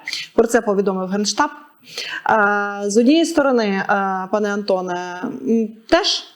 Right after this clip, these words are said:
ліквідовуємо, що називається, росіян, але на території Російської Федерації, таким чином не даємо їм можливість перейти кордон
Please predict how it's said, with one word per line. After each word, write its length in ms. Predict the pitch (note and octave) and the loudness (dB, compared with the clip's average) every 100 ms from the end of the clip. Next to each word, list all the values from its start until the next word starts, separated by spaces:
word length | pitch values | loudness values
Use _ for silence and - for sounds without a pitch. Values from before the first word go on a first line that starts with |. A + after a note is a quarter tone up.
| - | 0
ліквідовуємо, 960 | A3+ A3 A#3 A#3 G#3+ G#3+ G3+ G3 F#3+ G3 | 2 2 4 2 4 2 2 0 -2 -4
що 160 | - | -4
називається, 460 | G#3 G#3 G#3 G#3 G#3 | -4 -2 -2 -2 -2
росіян, 600 | G#3+ B3 A#3 G3+ E3+ D#3 | 0 0 2 2 0 -2
але 260 | - G3+ G3+ | 0 2 2
на 120 | G3+ | 0
території 720 | G#3+ G#3+ G#3+ G3 F#3 F3+ F3 F#3 | 0 0 0 0 0 -2 -2 -2
Російської 520 | G#3 G#3 G#3 - G3+ | 0 0 0 2 0
Федерації, 560 | - B3 D#4+ - B3+ A3 | 0 -2 -2 -2 0 0
таким 280 | G#3+ A3+ | 0 -2
чином 240 | A3+ A3 G#3 | -2 -2 0
не 140 | A#3+ | 2
даємо 340 | B3+ C4 A#3 G3+ | 2 2 2 2
їм 140 | G#3+ | 2
можливість 760 | A#3+ A#3 A#3 F#3+ F#3+ F#3+ - - - - D4+ | 0 0 0 0 -2 -4 -12 -16 -12 -12 -2
перейти 460 | A3+ A3+ A#3+ A#3+ G3+ | 2 4 4 2 2
кордон 540 | G#3 A#3 A3+ A3+ G3+ | 2 0 2 0 -2